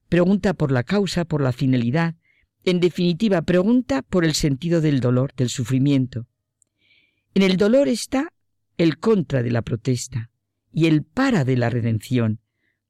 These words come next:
de la purificación, de lo que se aprende, de la humildad y la fecunda actitud en la vida que puede generar.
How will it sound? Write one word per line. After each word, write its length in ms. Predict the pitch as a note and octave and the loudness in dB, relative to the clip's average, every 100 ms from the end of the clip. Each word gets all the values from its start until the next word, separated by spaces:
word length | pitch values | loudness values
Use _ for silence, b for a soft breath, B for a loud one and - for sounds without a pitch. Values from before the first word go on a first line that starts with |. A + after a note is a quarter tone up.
| - | -6
de 180 | C#3+ | 0
la 120 | D#3+ C#3 | 0 0
purificación, 960 | D3+ C#3 - B2+ C#3+ C3 D#3 D3 A#2+ - _ _ _ _ _ | -2 -4 -4 -6 -6 -4 -2 -2 -2 -6 _ _ _ _ _
de 140 | D3 D3 | -2 0
lo 100 | C#3 | -2
que 140 | D3+ | -4
se 160 | - C3 | -4 -2
aprende, 560 | B2+ F3 D#3+ B2 B2+ - _ _ _ _ _ - | 0 0 0 -2 -6 -8 _ _ _ _ _ -4
de 180 | C#3 | 0
la 140 | D#3+ D3+ | 2 2
humildad 540 | D#3 D3 D#3 G#3+ B3+ - _ _ _ _ _ | 2 0 0 0 -2 -4 _ _ _ _ _
y 100 | F#3+ | 2
la 160 | F#3 | 2
fecunda 480 | D#3+ E3+ - G#3 G#3+ | 0 -4 0 0 0
actitud 560 | G#3+ - F#3 G#3 A3 A3 _ | -2 -4 -4 -2 -6 -6 _
en 180 | E3+ D#3+ | 0 0
la 120 | D#3 | 0
vida 240 | G3+ G#3 | -2 -2
que 160 | - C#3+ | -4 -6
puede 260 | D#3 D#3 | -2 -2
generar. 500 | D3 C#3 A#2+ G#2+ A2 | -2 -2 0 -2 -4